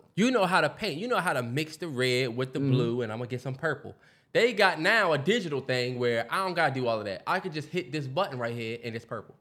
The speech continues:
Speaker 2: And now guess who has to learn again?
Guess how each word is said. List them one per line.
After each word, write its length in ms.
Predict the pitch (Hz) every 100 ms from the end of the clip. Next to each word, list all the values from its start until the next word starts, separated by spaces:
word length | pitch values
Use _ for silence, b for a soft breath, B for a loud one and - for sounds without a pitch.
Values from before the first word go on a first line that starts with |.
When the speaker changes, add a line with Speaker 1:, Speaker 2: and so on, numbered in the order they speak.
| _
Speaker 2:
And 180 | 180 175
now 260 | 196 277 269
guess 240 | 196 247
who 100 | 262 226
has 200 | 233 -
to 120 | -
learn 400 | 196 202 127 78 - _ _ 123
again? 320 | 117 104